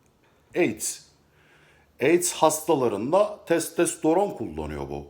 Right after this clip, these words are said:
Çünkü aids'te kaybolan kas kaybını önlemek için. Bu ilaçların kimisi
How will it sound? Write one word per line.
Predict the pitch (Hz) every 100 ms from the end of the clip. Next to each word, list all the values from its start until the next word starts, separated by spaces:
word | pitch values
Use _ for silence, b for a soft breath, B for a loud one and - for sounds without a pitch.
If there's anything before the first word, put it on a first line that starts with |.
| _
Çünkü | - 85 76
aids'te | 92 95 - 98 -
kaybolan | 110 110 80 92 156 180 - -
kas | 107 -
kaybını | - 73 71 92 170 180 - _ _ _ -
önlemek | 90 90 113 139
için. | - - - _ _ _ _ _ _ _ _ _ _ _ B B B B B B
Bu | 107 151
ilaçların | 190 180 190 190
kimisi | - 190 165 107 117